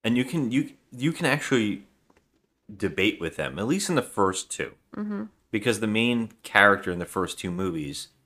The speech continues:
Speaker 1: is talking to them, giving him a deal. "I'll help you with this if you help me with this."
Speaker 2: Right.
Speaker 1: And they're interested, and he's intrigued.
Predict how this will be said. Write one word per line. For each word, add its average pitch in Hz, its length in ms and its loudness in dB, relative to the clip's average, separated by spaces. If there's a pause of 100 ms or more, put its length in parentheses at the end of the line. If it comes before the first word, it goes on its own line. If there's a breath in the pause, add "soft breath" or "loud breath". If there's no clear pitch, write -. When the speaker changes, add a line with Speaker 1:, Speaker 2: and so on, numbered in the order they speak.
(640)
Speaker 1:
is 107 240 2 (420)
talking 120 580 2
to 71 260 -4 (180)
them, 67 280 -4 (640)
giving 117 300 4
him 95 220 0
a 82 60 0
deal. 82 480 -4 (340)
"I'll 87 140 4
help 92 260 -2
you 85 80 -4
with 78 200 -8
this 82 340 -2
if - 160 -12
you 76 180 -10 (260)
help - 220 -2
me 71 80 -6
with 69 160 -10
this." - 380 -2 (140)
Speaker 2:
Right. 95 300 -4
Speaker 1:
And 110 180 2
they're 104 100 4
interested, 95 540 -2
and - 100 -14
he's 92 160 -4
intrigued. 87 640 -4